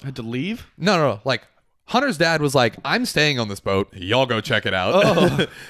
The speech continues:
Speaker 2: Uh, so we're like, "Okay." So they, like, the crew just, like, took us on, like, the little small boat to the shore 'cause you can't really park a yacht on the beach.
Speaker 1: Mm-hmm.
Speaker 2: Uh, and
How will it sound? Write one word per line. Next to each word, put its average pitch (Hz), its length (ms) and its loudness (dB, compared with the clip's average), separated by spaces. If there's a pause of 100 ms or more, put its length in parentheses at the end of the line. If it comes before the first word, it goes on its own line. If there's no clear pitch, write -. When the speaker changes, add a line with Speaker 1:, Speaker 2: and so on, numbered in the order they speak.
(280)
Speaker 2:
Uh, 151 260 4
so 143 160 -2
we're 127 160 4
like, 120 320 2
"Okay." 117 500 0
So - 200 -6
they, 110 120 4
like, 110 400 -2
the 113 120 -10
crew 143 340 -4
just, 135 180 -8
like, 120 140 -6
took - 240 -4
us 120 200 -2
on, 110 140 -4
like, 104 180 -6
the 104 60 -10
little 101 140 -2
small 170 340 2
boat 98 380 -4 (380)
to - 100 -10
the 98 60 -8
shore 98 440 0
'cause - 400 -12
you 101 80 -16
can't 104 220 -8
really 92 140 -8
park 101 260 -8
a 98 60 -8
yacht 90 280 -6
on 95 140 -8
the 90 60 -12
beach. 95 460 -10
Speaker 1:
Mm-hmm. 117 300 -12 (160)
Speaker 2:
Uh, 101 380 0 (1400)
and 113 480 -4